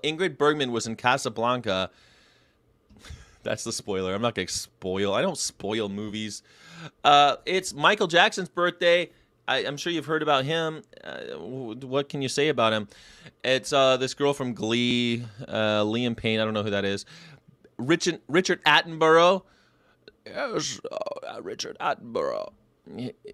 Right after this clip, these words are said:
Richard Attenborough, he's famous. You know who he is, right? And then Charlie Bird Parker. Charlie Bird Parker is one of my favorite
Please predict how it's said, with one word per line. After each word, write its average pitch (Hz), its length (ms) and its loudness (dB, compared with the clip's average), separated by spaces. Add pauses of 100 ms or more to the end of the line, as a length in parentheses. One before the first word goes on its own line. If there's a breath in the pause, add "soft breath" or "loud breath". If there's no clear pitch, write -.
(140)
Richard 127 300 -4
Attenborough, 127 480 4
he's 131 180 -2
famous. 127 480 -2 (200)
You 120 100 -6
know 120 100 -2
who 120 120 -2
he 113 160 0
is, 117 180 0
right? 117 300 0 (260)
And 123 140 -4
then 123 240 0
Charlie 208 420 6
Bird 165 400 2
Parker. 113 540 2 (360)
Charlie 180 260 2
Bird 170 260 -2
Parker 175 480 2
is 123 320 0
one 127 140 -4
of 117 60 -4
my 127 440 -2
favorite 104 680 -4